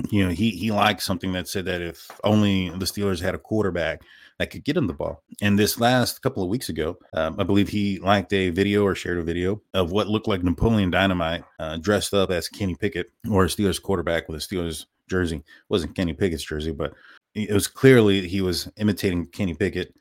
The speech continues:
The, the, the guy was running around, <laughs> throws the ball into some trash, and then they clip him back and he's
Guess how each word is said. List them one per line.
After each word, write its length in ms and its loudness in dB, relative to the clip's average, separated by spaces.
The, 260 0
the, 280 2
the 100 -2
guy 200 4
was 140 2
running 280 4
around, 500 0
<laughs> 460 -16
throws 200 4
the 80 -4
ball 260 2
into 180 -4
some 160 -8
trash, 540 -2
and 160 2
then 440 0
they 220 -2
clip 340 0
him 160 0
back 320 0
and 120 -2
he's 280 -4